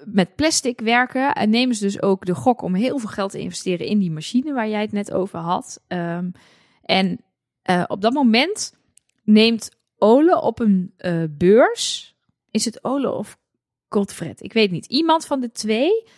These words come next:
neemt, eh, volgens mij Ole op een beurs, eh, waar die dus die machine, die, die plastic machine in werking ziet, neemt hij ook een blokje mee. Die mensen hebben daar, eh,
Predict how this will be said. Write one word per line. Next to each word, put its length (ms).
neemt, 440
eh, 100
volgens 220
mij 180
Ole 260
op 140
een 160
beurs, 600
eh, 220
waar 160
die 120
dus 160
die 160
machine, 680
die, 200
die 140
plastic 360
machine 360
in 280
werking 440
ziet, 220
neemt 240
hij 100
ook 140
een 120
blokje 380
mee. 260
Die 180
mensen 280
hebben 180
daar, 300
eh, 500